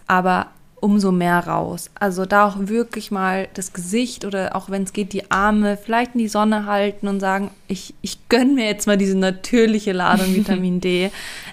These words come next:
Speaker 1: Ähm, diese Tage sollte man umso mehr ausnützen. Also da hat man dann gleich fünf Gründe rauszugehen quasi. Ähm,
Speaker 2: Genau.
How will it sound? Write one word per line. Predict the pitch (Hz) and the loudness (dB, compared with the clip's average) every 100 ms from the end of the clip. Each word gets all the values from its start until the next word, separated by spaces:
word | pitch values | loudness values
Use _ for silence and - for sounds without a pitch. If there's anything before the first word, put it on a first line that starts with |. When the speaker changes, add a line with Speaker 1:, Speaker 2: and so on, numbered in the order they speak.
| - | -4
Speaker 1:
Ähm, | 196 196 196 | 0 0 -2
diese | 247 269 | -2 -2
Tage | 269 247 254 | 0 0 2
sollte | 240 247 | 0 0
man | 240 233 | 0 0
umso | 247 240 | 0 2
mehr | 233 220 | 4 4
ausnützen. | 180 180 180 175 - 185 | 2 -2 -6 -6 -6 -4
Also | 190 | -2
da | 202 | 0
hat | 196 208 | 0 0
man | 196 | -2
dann | 196 | 0
gleich | 196 196 | 0 0
fünf | - 202 294 | 6 6 6
Gründe | 190 196 185 | 4 4 4
rauszugehen | 175 180 - 165 170 165 170 | 0 -2 -4 -6 -4 -6 -4
quasi. | 170 170 160 190 196 - - - - | -4 -4 -4 -6 -8 -14 -16 -18 -12
Ähm, | - 185 185 | -4 0 0
Speaker 2:
Genau. | 185 180 | 0 -2